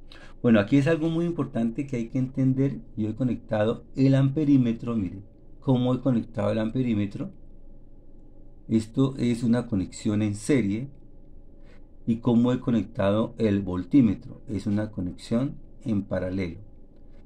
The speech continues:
Es muy importante saber conectar los instrumentos, porque si no los sabemos conectar, los instrumentos se pueden dañar y no son baratos. Gracias a Dios en Tinkercad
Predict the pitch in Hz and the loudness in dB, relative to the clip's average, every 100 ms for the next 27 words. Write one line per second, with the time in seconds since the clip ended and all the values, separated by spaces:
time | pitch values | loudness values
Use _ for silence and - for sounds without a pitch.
0 | - 113 113 143 165 156 127 110 117 117 | 0 2 6 6 6 2 -2 -2 0 0
1 | 113 160 180 - - - - - - - | 0 -8 -10 -12 -18 -18 -18 -18 -16 -18
2 | - - - 107 104 107 107 117 104 - | -18 -4 6 6 6 2 0 0 0 -2
3 | 98 104 104 107 - 104 113 98 - - | -2 -2 -6 -8 -2 2 2 2 -6 -18
4 | - - 104 - - - 98 101 139 151 | -20 -8 -8 -6 -8 -6 -2 0 2 2
5 | 120 107 117 131 - 135 135 - 117 123 | 2 2 2 0 -2 0 0 -2 -4 -4
6 | - - - - - - - 101 98 - | -8 -20 -20 -20 -20 -20 -6 -2 -2 -4
7 | 95 92 87 117 - - - 95 92 98 | -2 -4 -2 -4 -6 -8 -4 -2 -2 -4
8 | 90 95 131 107 - - - - - 101 | -2 4 4 4 -4 -18 -18 -18 -4 0
9 | 90 87 104 98 113 147 147 - - - | 0 -2 -2 4 6 8 6 4 -12 -14
10 | - - - - - - - 120 165 190 | -16 -20 -20 -20 -20 -20 -6 6 6 6
11 | 180 143 165 165 117 131 - 92 - 107 | 0 0 2 2 2 0 -4 -8 -4 -4
12 | 101 120 - 139 147 | -2 -6 0 2 2